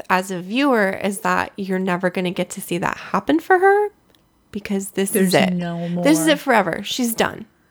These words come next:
Speaker 1: She has said she is done,
Speaker 2: I
Speaker 1: done.
Speaker 2: promise you there will be fan fiction.
Speaker 1: Oh, God, no.
Speaker 2: There, any British show has fan fiction. They all do.
Speaker 1: Like, that I would read or watch or
Speaker 2: Read.
Speaker 1: Uh,
Speaker 2: It's a rabbit hole. Don't do it.
Speaker 1: I don't want to. Is that a Reddit thing?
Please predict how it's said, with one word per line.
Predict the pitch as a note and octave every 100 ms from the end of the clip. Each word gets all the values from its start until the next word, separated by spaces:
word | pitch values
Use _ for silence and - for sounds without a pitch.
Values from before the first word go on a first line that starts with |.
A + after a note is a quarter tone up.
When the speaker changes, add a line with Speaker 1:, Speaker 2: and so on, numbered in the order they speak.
| _ _
Speaker 1:
She | - A#3 A3
has | G3+ F#3
said | - A#3 A#3 A#3
she | - G#3 G3+
is | F#3 F3+
done, | - D3 D3+ D#3 F3+
Speaker 2:
I | -
Speaker 1:
done. | - -
Speaker 2:
promise | G3 A#3 A#3 A#3+ A#3
you | A#3+ A#3
there | G#3 F#3
will | F#3
be | E3+ F3+
fan | - B2 C#3
fiction. | C#3 - - D3 C#3+ D3 - _ _ -
Speaker 1:
Oh, | C4+
God, | G#3 F#3 F#3
no. | F#3+ G#3 G3+ G3 _ _ _ _
Speaker 2:
There, | G#3+ G#3+ - - _ -
any | F#3+ F3+
British | D#3+ E3 D#3
show | - D3
has | C#3+ C#3+
fan | D3 C#3
fiction. | C#3+ D#3+ C#3+
They | D3+
all | D3+ D3
do. | C#3+ D#3 - - - - - - _ _ _ -
Speaker 1:
Like, | B3 A#3
that | C4
I | B3+
would | A3 F#3+ -
read | A#3+ F4 G4+
or | -
watch | G#3 G#3+ C#4+ F4+ F4+ -
or | A3+ G#3
Speaker 2:
Read. | G#3 E3+ C#3 D3+ - _ _ _ _ _ -
Speaker 1:
Uh, | C#4 C#4+ D4 C#4+ C#4 C4+ B3+ B3+
Speaker 2:
It's | F#3+ G3+
a | E3
rabbit | E3+ D#3+ D#3+
hole. | F3+ C3 C#3 -
Don't | D3+ D3+
do | D3+
it. | C#3+ C#4+
Speaker 1:
I | E4+
don't | D#4+ A3
want | G3+ G3+
to. | G#3
Is | D4+
that | F#4
a | F#4
Reddit | C4+ B3 C4
thing? | - C#4 C#4+ E4+